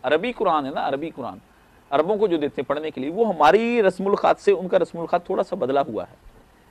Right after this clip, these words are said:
तो वो मैंने वहाँ से ख़रीद कर पढ़ा था, बड़ा अच्छा। लेकिन जो हमें देते हैं वो वही देते हैं जो यहाँ चलता है। बाकी इसमें ये मालूमात इकट्ठी आपको दे रहा हूँ, इसमें बड़ी मेहनत की हुई है। इस तरह नहीं भी मैंने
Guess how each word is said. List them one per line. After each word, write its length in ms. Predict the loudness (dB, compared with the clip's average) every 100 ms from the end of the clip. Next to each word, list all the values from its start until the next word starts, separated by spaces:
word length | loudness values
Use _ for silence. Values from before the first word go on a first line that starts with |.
| _ _ _ _ _ _ -12
तो 60 |
वो 160 | -8 -6
मैंने 260 | -4 -4 -4
वहाँ 220 | -6 -6
से 80 | -8
ख़रीद 240 | -10 -8
कर 120 | -6
पढ़ा 200 | -6 -6
था, 100 | -6
बड़ा 180 | -6 -8
अच्छा। 200 | -8 -6
लेकिन 200 | -6 -4
जो 80 | -4
हमें 220 | -2 2
देते 240 | 2 2
हैं 80 | -2
वो 120 | -2
वही 200 | 0 2
देते 200 | 2 -2
हैं 60 | -4
जो 80 | -4
यहाँ 220 | -4 -6
चलता 340 | -8 -10 -10
है। 80 | -20 _ _ _ _ _ _ _
बाकी 240 | -18 -18 -20
इसमें 220 | -20 -20 _ _ _ _ _ _ _ _ -20 -20 _ _ _ _ _ _ _ _ _ _ _ _ _ _ _ _ _ _ -20 _ -18
ये 160 | -10 -8
मालूमात 500 | -6 -6 -2 -4 -4
इकट्ठी 460 | -12 -12 -12 -12 -10 -6
आपको 300 | -6 -6 -8
दे 140 | -6
रहा 100 | -6
हूँ, 140 | -8 -14
इसमें 240 | -18 -14 -8
बड़ी 160 | -8
मेहनत 300 | -8 -10 -12
की 140 | -12 -10
हुई 180 | -10 -10
है। 100 | -10
इस 140 | -10
तरह 140 | -10 -10
नहीं 160 | -10
भी 100 | -12
मैंने 340 | -12 -10 -10